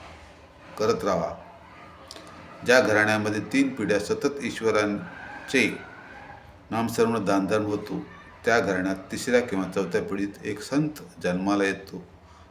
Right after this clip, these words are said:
व संत ज्या घराण्यात जन्माला येतो, त्या घराण्यात संबंधित असणाऱ्या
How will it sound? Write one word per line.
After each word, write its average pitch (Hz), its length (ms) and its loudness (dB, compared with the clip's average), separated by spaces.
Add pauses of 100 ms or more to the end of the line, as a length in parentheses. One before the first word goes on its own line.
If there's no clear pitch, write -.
(140)
व 95 80 -4
संत 139 360 4
ज्या 117 260 8
घराण्यात 117 400 4
जन्माला 101 380 4
येतो, 107 220 2
त्या 113 220 2
घराण्यात 101 340 2
संबंधित 123 560 -2
असणाऱ्या 98 500 -2